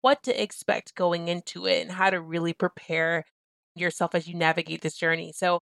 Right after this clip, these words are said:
I hope you took some really, really good notes. Make sure that you click on the link in the show notes to download her free financial checklist and calendar.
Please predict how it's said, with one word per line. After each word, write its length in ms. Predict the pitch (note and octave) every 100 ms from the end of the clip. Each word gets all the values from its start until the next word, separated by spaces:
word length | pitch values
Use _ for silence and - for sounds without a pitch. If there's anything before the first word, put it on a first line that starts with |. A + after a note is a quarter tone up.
| -
I 120 | F3+
hope 280 | F#3 A3 C4
you 120 | A3+
took 200 | A3+ G3+
some 280 | - G3 F3
really, 760 | E3 E3 F#3 F3 F3+ F3+ F3+ -
really 320 | F3+ F3 E3+
good 160 | E3+ E3
notes. 460 | D#3+ D#3 - - - _ _ -
Make 140 | G3+
sure 280 | - - B3+
that 200 | C#4+ D#4
you 100 | C#4
click 400 | - - F#3+ - -
on 100 | G3
the 100 | F3+
link 260 | F3 F#3+
in 60 | G#3
the 100 | F#3
show 200 | - F3
notes 280 | F3 G3+ -
to 60 |
download 540 | F3 E3 E3+ F#3 F#3 E3+
her 160 | F3
free 500 | D#3+ - - F#3+ G3+
financial 520 | A#3 A#3 G3+ F#3+ G#3+ G#3+
checklist 520 | F#3+ E3 - E3 -
and 120 | E3
calendar. 580 | - E3 E3+ E3+ -